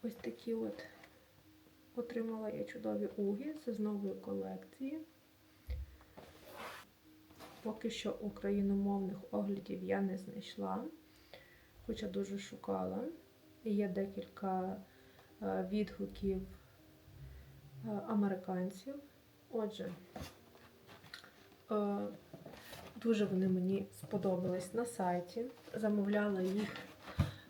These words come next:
е, замовляла їх я на офіційному сайті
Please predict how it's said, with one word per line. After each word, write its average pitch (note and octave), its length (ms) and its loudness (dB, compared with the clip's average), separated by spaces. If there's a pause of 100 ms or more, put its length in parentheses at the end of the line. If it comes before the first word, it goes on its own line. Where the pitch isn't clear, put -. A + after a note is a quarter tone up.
(140)
е, G3 240 4
замовляла G3 520 6
їх F#3+ 220 2
я G3+ 80 2
на F#3 160 4
офіційному F#3 680 0
сайті F#3 540 -2